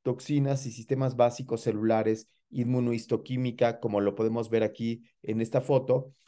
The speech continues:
y, y de regulación y control, que no digo que esté mal, ¿eh? Yo, a mí me encanta la inmunohistoquímica, me encantan los mecanismos de regulación,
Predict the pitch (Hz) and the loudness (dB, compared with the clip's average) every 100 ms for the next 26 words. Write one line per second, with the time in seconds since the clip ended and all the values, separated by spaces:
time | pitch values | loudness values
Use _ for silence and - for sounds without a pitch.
0 | _ - 147 147 - 131 127 123 - - | _ 0 2 2 0 2 4 4 0 0
1 | 139 143 117 135 123 123 120 117 117 - | 2 2 2 0 -2 0 2 0 0 -2
2 | 131 135 165 190 202 202 139 143 131 139 | 2 6 6 4 2 2 2 0 2 4
3 | 110 151 - _ _ - 123 123 139 180 | 4 0 -2 _ _ 0 0 4 2 2
4 | 143 147 147 156 147 107 104 101 - 104 | 2 4 2 0 0 0 -2 -4 -6 -6
5 | 127 127 131 110 104 135 143 151 123 110 | -4 0 0 0 0 -2 0 0 -2 -4
6 | - 113 123 113 104 104 107 101 110 113 | -4 -4 -4 0 2 2 0 0 -2 -4